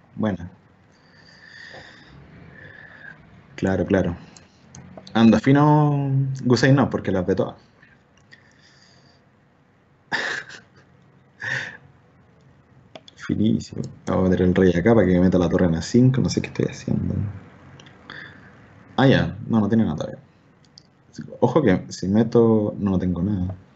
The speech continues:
Claro, quiero meter G cinco, no, voy a hacer rey acá, como que quiero tablas, pero en realidad no quiero tablas. Y como que le voy a dejar ese pasado para allá.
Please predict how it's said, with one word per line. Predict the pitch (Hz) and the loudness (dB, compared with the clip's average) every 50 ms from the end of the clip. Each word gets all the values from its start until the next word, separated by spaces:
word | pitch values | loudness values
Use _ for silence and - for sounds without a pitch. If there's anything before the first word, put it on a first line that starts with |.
| _ _ _ _ _ _ _ _ _ _ _ _ _ _ _ _ _ _ - - _ _ - _ _ - | _ _ _ _ _ _ _ _ _ _ _ _ _ _ _ _ _ _ -20 -20 _ _ -20 _ _ -2
Claro, | - 92 85 85 85 | 0 2 2 2 2
quiero | - 107 113 | 2 4 4
meter | 110 95 110 110 | 4 4 4 2
G | - - 92 | 0 -2 -2
cinco, | - - 120 131 127 | -2 0 0 0 2
no, | 107 101 | 2 2
voy | 98 101 | 2 0
a | |
hacer | 101 - - 113 - | 0 2 0 2 4
rey | 120 120 131 | 4 4 4
acá, | 131 127 131 131 147 165 | 4 4 2 0 0 0
como | - - 123 113 101 | 0 -2 0 0 0
que | 107 92 95 | 0 -2 0
quiero | - 139 139 147 139 | 2 2 4 4 2
tablas, | 151 170 165 165 165 | 2 0 -2 -2 -2
pero | 127 117 | 0 0
en | 110 107 | 2 2
realidad | 110 120 123 120 | 4 4 4 4
no | 113 | 4
quiero | 110 131 143 | 2 2 2
tablas. | 147 151 135 135 135 139 170 - - - - - _ _ _ _ _ _ _ _ _ _ _ _ _ _ - - _ _ _ _ _ _ _ _ _ _ _ _ - - _ _ _ - | 2 2 2 2 2 0 0 -2 -6 -10 -16 -20 _ _ _ _ _ _ _ _ _ _ _ _ _ _ -20 -20 _ _ _ _ _ _ _ _ _ _ _ _ -20 -20 _ _ _ -4
Y | 104 104 | -2 0
como | - 101 101 95 | 0 2 2 2
que | 98 95 | 4 4
le | 95 | 6
voy | 101 110 | 6 6
a | 117 | 6
dejar | 113 - 131 123 | 6 4 2 2
ese | - - 117 | 2 2 0
pasado | 120 113 - - 139 139 | 0 0 0 0 2 2
para | 151 151 131 | 2 2 2
allá. | 104 110 131 120 | 2 0 0 -4